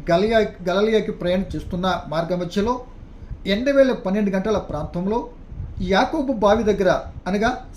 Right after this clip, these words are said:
సమరయ పట్టణం దగ్గర యాకోబు బావి దగ్గర అలసినవాడై కూర్చుంటే ఒక సమర స్త్రీ వచ్చింది. ఏమండి? ఆమె నీళ్ళు చేదుకుంటానికి వస్తే ఆమెను అడుగుతున్నాడు యేసుప్రభు, "అమ్మా,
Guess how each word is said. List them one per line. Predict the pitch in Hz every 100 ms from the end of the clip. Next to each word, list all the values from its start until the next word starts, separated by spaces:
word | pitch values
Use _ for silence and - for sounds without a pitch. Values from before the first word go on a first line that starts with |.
| -
సమరయ | 185 214 254
పట్టణం | 233 214 208 202
దగ్గర | 196
యాకోబు | 214 165 180 214 202 165
బావి | 139 170 196
దగ్గర | 180 170 151 - -
అలసినవాడై | 196 240 285 285 262 226
కూర్చుంటే | 220 170 170 185 175 262 180 131 - - - - -
ఒక | 220 226
సమర | - 190 240
స్త్రీ | - 220
వచ్చింది. | 185 - 156 131 - - - - - - - - -
ఏమండి? | 180 202 - - - - - - -
ఆమె | 175 202 165 156 -
నీళ్ళు | 175 190 262 - 226
చేదుకుంటానికి | 208 214 202 180 175
వస్తే | 170 247 165 147 -
ఆమెను | 180 175
అడుగుతున్నాడు | 160 170 190 185
యేసుప్రభు, | 165 - 160 156 123 - -
"అమ్మా, | 156 180 156